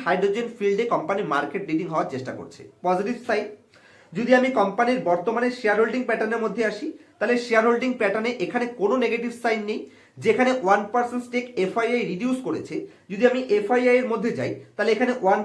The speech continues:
পার্সেন্ট স্টেক কিন্তু এখানে রিডিউস হয়েছে ইউরোপিয়ান গ্রোথ ফান্ড থেকে, যেটা রিডিউস হয়ে গেছে কোথায়? যদি আমি ডিআই এর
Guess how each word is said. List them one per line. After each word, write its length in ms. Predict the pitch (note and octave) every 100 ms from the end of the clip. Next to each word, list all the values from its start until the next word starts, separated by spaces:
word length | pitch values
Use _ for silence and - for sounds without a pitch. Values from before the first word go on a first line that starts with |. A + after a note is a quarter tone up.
| A#3
পার্সেন্ট 280 | A#3+ B3+ B3
স্টেক 160 | A3+ G#3
কিন্তু 140 | A3+ A3+
এখানে 180 | A3+ A#3+ F3+
রিডিউস 280 | F#3 A#3 A#3 C#3+
হয়েছে 260 | - - - - - -
ইউরোপিয়ান 500 | A3+ B3 B3+ B3 B3+ A3+
গ্রোথ 220 | E3 A3 - -
ফান্ড 200 | G3 F#3+ -
থেকে, 200 | D#3+ - - - _ F3
যেটা 160 | G#3 A3+
রিডিউস 240 | G3 A#3+ A#3+
হয়ে 180 | B3+ -
গেছে 200 | E3 D#3+ A#3+
কোথায়? 260 | A3+ A#3+ E3 - - -
যদি 120 | F#3+ B3
আমি 100 | B3+ E3
ডিআই 260 | G3 A3+ A#3
এর 60 | A#3+